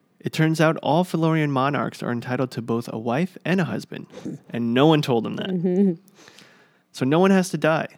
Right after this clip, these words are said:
Speaker 1: They both are gonna get married, and there's a fifty-fifty split of the wellspring.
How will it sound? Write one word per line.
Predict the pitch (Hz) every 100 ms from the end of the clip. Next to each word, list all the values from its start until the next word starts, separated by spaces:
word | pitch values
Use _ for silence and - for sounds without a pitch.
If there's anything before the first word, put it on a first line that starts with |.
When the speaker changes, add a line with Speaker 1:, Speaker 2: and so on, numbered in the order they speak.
| _
Speaker 1:
They | 131
both | 120 139 -
are |
gonna | 185 196
get | 190 160
married, | 127 110 117 - _ _ _
and | 139 143
there's | 143 117
a | 113
fifty-fifty | - 170 160 - 139 139
split | - - 127
of | - 110
the |
wellspring. | 107 107 110 - -